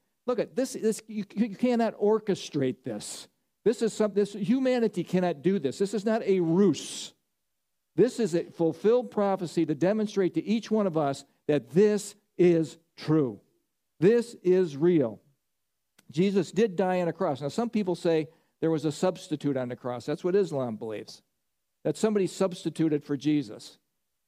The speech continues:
Or, there's, or he swooned on the cross. Have you heard that ridiculousness? He swooned and he faded, he, he, he faked his death.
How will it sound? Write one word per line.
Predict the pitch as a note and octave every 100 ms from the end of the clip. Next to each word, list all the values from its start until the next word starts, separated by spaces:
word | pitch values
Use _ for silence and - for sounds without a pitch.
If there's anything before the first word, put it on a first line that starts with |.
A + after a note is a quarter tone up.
| _ _ _ _ _
Or, | E3+
there's, | G3 G3+ G3+
or | G3 G3
he |
swooned | E3+ - G3 A#3+ A#3+ G3
on | D3+
the | C3
cross. | - A#2+ B2
Have | C#3+
you | E3+
heard | D#3+ E3+
that | F3 -
ridiculousness? | E3 D3+ F3+ F#3+ F3+ F#3 G3+ G#3 - _ _ _
He | F#3 F3
swooned | - F#3 G#3+ B3 G#3+ E3 D#3 D3+ - -
and | F3
he | E3+
faded, | - - G#3 A3 F#3+ D#3
he, | E3+
he, | F3 F#3
he | E3+
faked | D#3+ - G#3+ G#3
his | F3+ C#3+
death. | F#3+ B2+ - -